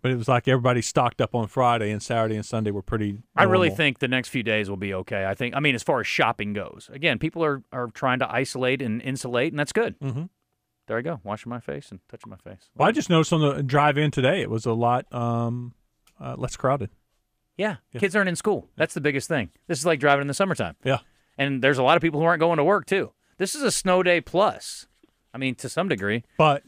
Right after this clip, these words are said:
Speaker 1: snow day doesn't mean fun day.
Speaker 2: That's exactly right.
Speaker 1: Don't be having a bunch of people over and
Speaker 2: No.
Speaker 1: having a big party
Speaker 2: Does not
Speaker 1: because you're
Speaker 2: mean
Speaker 1: out
Speaker 2: that.
Speaker 1: of school.
Speaker 2: No, it means get your butt to work. My kid has, uh, satellite school just like yours
Speaker 1: Yeah.
Speaker 2: do.
Speaker 1: My daughters were on the computer working, uh, schoolwork when I left.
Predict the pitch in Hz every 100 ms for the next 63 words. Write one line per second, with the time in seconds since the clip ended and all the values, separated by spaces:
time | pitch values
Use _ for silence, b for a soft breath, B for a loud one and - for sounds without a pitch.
0 | - - 147 135 131 120 113 107 113 107
1 | - 139 104 90 - _ _ _ _ -
2 | 113 117 110 117 123 113 127 110 - _
3 | 113 117 113 120 117 110 120 - - _
4 | _ 135 123 123 117 113 123 127 107 107
5 | 139 - 101 117 120 117 120 - 160 131
6 | 113 107 127 120 123 120 - - 151 95
7 | - 135 110 113 110 101 131 135 120 127
8 | 120 131 101 117 127 139 120 127 120 113
9 | 117 113 110 110 - 139 156 120 107 -
10 | 117 123 127 113 156 233 101 90 _ 123
11 | 147 143 151 135 147 131 135 143 160 -
12 | 160 175 170 170 160 180 - 147 - -
13 | 135 135 - 190 190 123 - 117 135 143
14 | 127 -